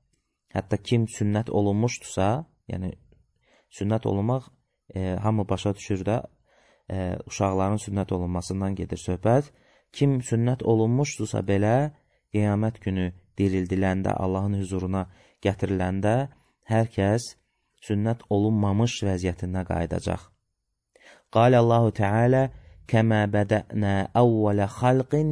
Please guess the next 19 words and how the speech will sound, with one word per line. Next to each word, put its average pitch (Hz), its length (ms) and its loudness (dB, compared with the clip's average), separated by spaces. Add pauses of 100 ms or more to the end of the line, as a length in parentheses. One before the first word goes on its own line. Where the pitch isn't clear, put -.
nu'iduh, 107 640 2 (800)
va'dən 110 540 2
aleynə, 127 540 2 (540)
inna 117 440 2 (160)
kunna 120 520 2
fa'ilin." 95 680 0 (800)
Əl-Ənbiya 104 500 2
surəsi 113 500 -2
yüz 110 160 -2
dördüncü 107 440 2
ayədə 107 460 2 (500)
Allah 104 300 2
Taala 107 400 2
buyurur 98 300 2
ki, 123 220 4 (1700)
"Məxluqları 113 640 4 (100)
ilk 127 260 2 (460)
necə 117 240 6 (100)
yaratmışdıqsa, 110 920 2